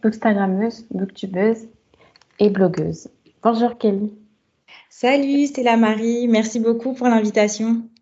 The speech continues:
Speaker 1: Euh, merci à toi, euh, d'avoir accepté. Euh, dans un premier temps, euh, est-ce que tu peux te présenter aux auditeurs et auditrices qui nous écoutent, s'il te plaît ?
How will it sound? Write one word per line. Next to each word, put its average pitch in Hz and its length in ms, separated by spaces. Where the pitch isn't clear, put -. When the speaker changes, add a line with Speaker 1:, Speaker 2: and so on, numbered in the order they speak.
Speaker 1:
Euh, 185 60
merci 190 360
à 233 80
toi, 214 440
euh, - 20
d'avoir 175 320
accepté. 180 640
Euh, 175 680
dans 190 200
un 202 80
premier 202 280
temps, 226 300
euh, 190 140
est-ce 180 140
que 156 80
tu - 160
peux 175 120
te 170 60
présenter 190 440
aux 165 460
auditeurs 185 320
et 175 80
auditrices 170 500
qui - 120
nous 165 260
écoutent, 175 300
s'il 175 180
te 170 100
plaît ? 180 280